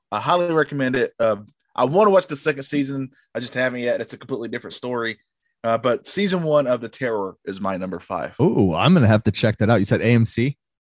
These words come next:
Speaker 1: I believe so, yeah.
Speaker 2: Is there any big name actors in that, or is it just kind of a
Speaker 1: It, it has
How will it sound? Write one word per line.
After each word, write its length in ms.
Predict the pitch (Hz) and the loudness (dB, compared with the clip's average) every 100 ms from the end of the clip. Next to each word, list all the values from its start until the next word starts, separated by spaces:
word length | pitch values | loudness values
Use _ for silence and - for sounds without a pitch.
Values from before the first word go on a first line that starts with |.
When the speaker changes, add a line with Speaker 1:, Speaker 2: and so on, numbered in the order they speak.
| _ _ _ | _ _ _
Speaker 1:
I 100 | - | -4
believe 260 | 131 156 143 | 0 0 0
so, 280 | - 117 90 | 0 0 0
yeah. 160 | 90 - _ _ - | -4 -12 _ _ 4
Speaker 2:
Is 80 | |
there 120 | 143 147 | 6 8
any 200 | 156 147 | 6 6
big 240 | 139 135 | 4 4
name 200 | 139 135 | 4 6
actors 400 | 123 127 147 143 | 4 4 4 4
in 120 | 151 | 4
that, 180 | 156 156 | 4 4
or 140 | 110 | 4
is 140 | 110 110 | 4 2
it 120 | 104 | 0
just 240 | 113 107 | 0 -2
kind 180 | - 113 | 2 2
of 100 | 101 | 4
a 340 | 101 95 90 - _ _ _ _ | 2 2 0 -8 _ _ _ _
Speaker 1:
It, 200 | 165 196 _ - - - _ - - - | 2 2 _ -16 -16 -16 _ -20 -14 -2
it 120 | 196 | 2
has 460 | 196 214 226 233 | 4 6 6 4